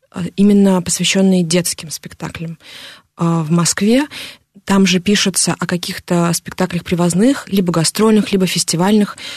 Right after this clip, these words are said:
Также есть блогеры, которые специализируются на спектаклях для детей. А, их не так много. Есть блогеры-родители,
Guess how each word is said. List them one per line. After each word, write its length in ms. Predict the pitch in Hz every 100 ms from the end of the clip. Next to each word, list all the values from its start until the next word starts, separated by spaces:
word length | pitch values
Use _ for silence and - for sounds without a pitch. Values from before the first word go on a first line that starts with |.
| - _ -
Также 460 | 220 220 208 180 - - -
есть 460 | 170 196 202 -
блогеры, 640 | 175 180 170 165 202 262 - _ _ _ _ _ _ _
которые 280 | - 202 220
специализируются 840 | - - 208 202 208 214 202 190
на 100 | 196
спектаклях 460 | 196 - 196 196 190
для 80 | 180
детей. 560 | 185 185 - 196 190 - - - - _ _ _ _
А, 340 | 180 185 180 180
их 300 | - 214 -
не 100 | 208
так 200 | 202 196
много. 580 | 214 247 330 226 196 180 _ _ _ _ _ - - - _
Есть 440 | - 180 208 - -
блогеры-родители, 1080 | 185 196 185 180 180 185 302 - 220 175